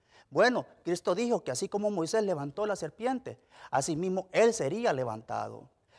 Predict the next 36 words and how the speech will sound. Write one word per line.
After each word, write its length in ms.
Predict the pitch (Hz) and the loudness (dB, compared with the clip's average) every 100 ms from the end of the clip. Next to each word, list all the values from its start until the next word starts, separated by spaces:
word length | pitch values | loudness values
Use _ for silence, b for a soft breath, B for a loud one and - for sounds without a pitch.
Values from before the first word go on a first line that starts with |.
| b | b
para 280 | 165 165 160 | 10 10 8
que 100 | 151 | 4
a 60 | |
todo 320 | 147 208 226 214 | 4 6 8 8
aquel 480 | 214 - 254 143 | 4 6 8 6
que 160 | - 180 | 0 -6
pusiera 400 | - 135 202 226 | -4 0 4 4
su 160 | 226 202 | 2 0
mirada 400 | 160 208 220 170 | 4 8 8 8
en 120 | 220 | 4
él 140 | 233 | 0
con 220 | - 151 | 0 -4
fe, 260 | 139 247 - - - - | 4 2 2 -12 -20 -14
no 180 | 120 147 | -4 -2
muriera, 400 | 151 143 196 165 | 0 0 0 -2
sino 200 | 135 135 | -6 -12
tuviera 300 | 123 123 117 | -10 -10 -8
vida 220 | 175 220 | -10 -12
eterna. 500 | 120 113 104 107 117 _ _ - | -12 -14 -14 -18 -20 _ _ -8
Entonces, 380 | 143 208 202 - | 0 2 2 4
eso 300 | 220 247 240 | 6 6 4
que 100 | 202 | 2
Moisés 360 | 185 170 214 247 | 0 -2 -4 -2
hizo 340 | 294 170 - b b | -4 -4 -8 b b
apuntaba 600 | 131 160 156 143 160 202 | -2 0 -2 4 6 6
hacia 260 | - - 208 | 4 0 2
la 100 | 208 | 0
persona 360 | 202 208 226 | -2 -4 -2
de 100 | 233 | -2
Jesucristo 600 | 220 220 214 277 320 - 196 | -2 -4 -4 -2 -2 -4 -10
también, 400 | 139 131 123 - b b | -10 -8 -10 -10 b b
que 240 | 139 147 | -4 2
eso 180 | 220 247 | 4 2
sucedería 600 | 220 214 196 170 269 311 | -4 -2 2 2 2 -2
con 180 | 214 139 | -2 -6
Cristo, 460 | 131 123 104 - | -6 -8 -8 -14